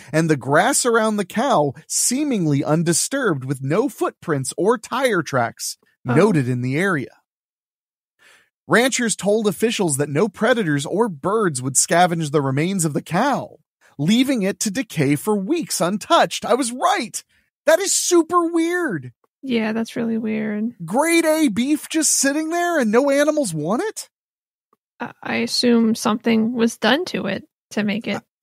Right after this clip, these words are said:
Speaker 2: totally
Speaker 1: yeah.
Speaker 2: unappetizing.
Speaker 1: By aliens?
Speaker 2: I mean, how else would you get it there with no one,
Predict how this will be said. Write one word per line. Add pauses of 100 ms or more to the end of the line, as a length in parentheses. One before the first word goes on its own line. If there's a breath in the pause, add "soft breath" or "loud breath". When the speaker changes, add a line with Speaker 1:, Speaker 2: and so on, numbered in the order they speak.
(160)
Speaker 2:
totally
Speaker 1:
yeah.
Speaker 2:
unappetizing.
Speaker 1:
By
aliens? (520)
Speaker 2:
I
mean,
how
else
would
you
get
it
there
with
no
one,